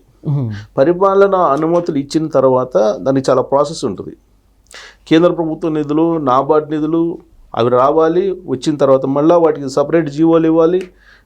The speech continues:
Speaker 2: నిర్మాణాలకు సంబంధించి టైం పడుతుంది.
Speaker 1: మ్మ్.
Speaker 2: So, పరిపాలనా అనుమతులు ఇచ్చినంత మాత్రాన మెడికల్ కాలేజీలు నిర్మాణం అయిపోయాయి అని చెప్పి అనుకోవడానికి లేదు.
Speaker 1: ఓకే.
Speaker 2: అది హైకోర్టుకు తెలుసు, అదే ప్రశ్నించారు. పరిపాలనా అనుమతులు ఇచ్చిన తర్వాత కూడా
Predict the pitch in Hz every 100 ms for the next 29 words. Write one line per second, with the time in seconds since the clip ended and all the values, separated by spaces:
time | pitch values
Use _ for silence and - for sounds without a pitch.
0 | - 180 185 180 175 170 170 151 185 233
1 | 170 147 101 92 98 104 - _ 143 127
2 | 110 104 156 165 175 196 196 202 190 185
3 | 160 170 175 180 175 165 139 170 160 151
4 | 127 123 165 - 160 113 120 156 196 _
5 | - 160 202 208 170 151 160 226 165 160
6 | 175 175 156 165 170 165 156 143 151 180
7 | 156 160 156 170 175 185 165 104 - _
8 | - 139 117 98 175 170 180 208 180 139
9 | 139 104 - _ _ - 135 180 190 165
10 | 160 151 - 92 - _ - - - 143
11 | 180 208 208 196 190 196 175 160 214 196
12 | 202 185 180 160 156 160 208